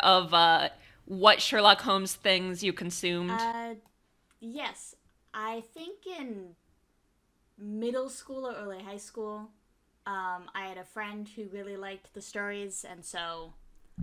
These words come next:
Speaker 2: uh, I read the stories because of her. Uh,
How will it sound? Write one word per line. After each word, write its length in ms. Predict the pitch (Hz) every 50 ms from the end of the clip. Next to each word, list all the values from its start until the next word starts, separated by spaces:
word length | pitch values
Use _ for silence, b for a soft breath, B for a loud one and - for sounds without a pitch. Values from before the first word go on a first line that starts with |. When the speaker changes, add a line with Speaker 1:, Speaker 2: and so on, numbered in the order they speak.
| 170 - - - - - -
Speaker 2:
uh, 540 | 180 175 175 170 165 165 165 160 165 156 - -
I 140 | 175 175 170 170
read 200 | 170 175 170 185
the 80 | 185
stories 500 | - - 208 202 196 190 196 196 190 -
because 280 | - 202 190 220 208 185
of 100 | 180 -
her. 400 | 233 277 294 294 294 285 294 277 - _ -
Uh, 360 | - 180 175 170 165 160 -